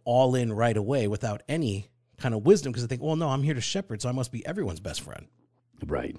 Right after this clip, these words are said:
Speaker 2: right, right. And that's, listen, you, you, you're not the shepherd if you're a, someone's friend in, in most situations, right? You're gonna be mutual encouragement and discipleship and whatnot. As a pastor, you're sort of always a shepherd.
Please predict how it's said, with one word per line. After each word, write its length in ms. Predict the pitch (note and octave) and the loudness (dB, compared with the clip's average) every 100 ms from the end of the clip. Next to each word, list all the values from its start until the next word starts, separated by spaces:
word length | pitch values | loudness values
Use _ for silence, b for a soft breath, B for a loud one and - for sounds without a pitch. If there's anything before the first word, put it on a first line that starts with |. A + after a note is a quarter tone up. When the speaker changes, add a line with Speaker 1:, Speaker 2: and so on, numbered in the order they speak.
| - | -8
Speaker 2:
right, 260 | D#2 B1+ - | -6 -6 -8
right. 240 | C#3+ - - B B B B B B | -8 -10 -12 B B B B B B
And 140 | B2 | 6
that's, 280 | C#3 B2+ - - B B B | 6 4 -4 -10 B B B
listen, 260 | D#3+ C3 | 4 6
you, 100 | A#2+ G#2 | 4 2
you, 140 | C#3+ - _ _ _ _ - | 0 0 _ _ _ _ 0
you're 320 | A#2+ F3+ F#3+ | 8 10 10
not 340 | D#3+ C#3 - | 8 6 2
the 80 | A2+ | -2
shepherd 560 | - G#2 E2+ D2 C2+ F2+ _ _ - | 2 2 2 -2 -4 -10 _ _ -4
if 180 | G#2 F2+ | -2 2
you're 200 | G2 F2 | 4 2
a, 40 | - - | -2 -8
someone's 460 | - F#2 E2+ E2 - _ _ _ _ | 0 2 2 -2 -8 _ _ _ _
friend 400 | - E3+ C#3+ G2 | -4 2 4 4
in, 100 | F#2+ | 6
in 120 | A2 | 8
most 300 | A#2+ A#2+ - | 8 6 0
situations, 800 | - A2 G2+ G2 G2 F#2 - E2 | -2 -2 0 2 2 -2 -8 -6
right? 160 | E2 E2+ | -4 2
You're 120 | B2 | 6
gonna 220 | C#3+ B2+ - - _ _ _ _ _ - | 8 8 6 -12 _ _ _ _ _ 4
be 120 | C3+ | 10
mutual 840 | A2+ A#2 D3 G#3 - G#2+ F2+ E2 - _ | 12 12 12 10 4 4 4 2 -4 _
encouragement 520 | G2 - C#3+ B2 A2 F#2+ | 0 4 4 6 4 2
and 80 | |
discipleship 640 | F#2 - A#2+ B2 A#2 - - | 0 0 0 2 0 0 -2
and 140 | F2+ | -2
whatnot. 400 | E2 - C#3 - B B B - | -4 -6 -10 -12 B B B -4
As 100 | F3+ | -2
a 40 | |
pastor, 480 | - C#3+ D3 - A2 | 2 4 4 4 2
you're 220 | F#2 E2 | 2 0
sort 200 | - G#2+ | 2 2
of 60 | F#2 | 2
always 380 | G#2+ G#2+ G2 F2 | 4 6 6 4
a 100 | D#2 | 0
shepherd. 540 | D#2 - D3 F2 C2+ | -4 -2 -2 -2 -4